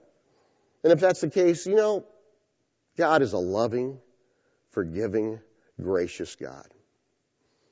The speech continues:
And it's just a matter of coming, and, and we, we have promises in the Bible that tells us, for instance, if we are, if we sin, we confess our sins. Jesus is faithful and just to forgive us our sins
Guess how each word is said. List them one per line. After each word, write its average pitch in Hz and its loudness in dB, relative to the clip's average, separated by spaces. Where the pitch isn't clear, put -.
And 151 4
it's 156 2
just 156 0
a 131 -4
matter 127 2
of 92 -4
coming, 127 0
and, 110 0
and 113 -4
we, 127 2
we 123 0
have 117 0
promises 131 4
in 120 2
the 101 2
Bible 113 0
that 92 -2
tells 113 2
us, 104 -8
for 107 2
instance, 104 0
if 113 0
we 117 8
are, 110 4
if 123 -2
we 120 2
sin, 139 2
we 117 0
confess 123 0
our 120 4
sins. 127 -4
Jesus 123 -2
is 101 -4
faithful 135 0
and 117 0
just 113 0
to 113 -12
forgive 98 -2
us 143 -4
our 131 -2
sins 123 -4